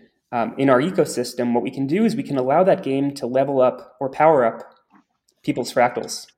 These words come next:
And what, what that potentially could do is motivate a large community. There's about thirty-three thousand wallets of Fractal holders. It motivates those people to go play the games and try the stuff. Again, like, just like similar to what we were talking about with our tournaments,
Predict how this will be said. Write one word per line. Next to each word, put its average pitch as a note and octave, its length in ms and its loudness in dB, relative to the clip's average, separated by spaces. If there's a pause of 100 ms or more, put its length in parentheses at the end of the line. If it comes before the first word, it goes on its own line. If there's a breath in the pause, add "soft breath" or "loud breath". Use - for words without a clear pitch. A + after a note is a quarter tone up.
(480)
And C#3 120 -2
what, - 440 -2
what D#3+ 200 2
that D3 160 6
potentially E3 540 -2
could C3+ 200 -10
do G#3 220 2
is C3+ 140 0
motivate C3+ 720 -2 (340)
a C3+ 60 -2
large C3+ 480 2
community. B2+ 340 -2
There's D3+ 160 0
about C#3+ 180 2
thirty-three C#3 380 -2
thousand B2+ 400 0
wallets A#2+ 540 -4 (760)
of C3 140 -4
Fractal B2+ 280 0
holders. E3+ 440 -6 (300 soft breath)
It D3+ 80 2
motivates E3 420 4
those B2 160 -2
people C3 320 -10
to - 100 -20
go B2 80 0
play B2 240 -2
the C3 100 -4
games C#3 420 -6
and C3 80 -8
try B2+ 260 0
the C3 100 -6
stuff. - 420 -4
Again, C3+ 260 2
like, B2 340 -6
just D3+ 240 0
like - 120 2
similar C3+ 360 2
to C3 100 -10
what C3 100 -2
we B2 60 2
were B2 40 -2
talking C3+ 280 0
about B2 140 2
with A#2 100 2
our A2+ 120 0
tournaments, - 720 -6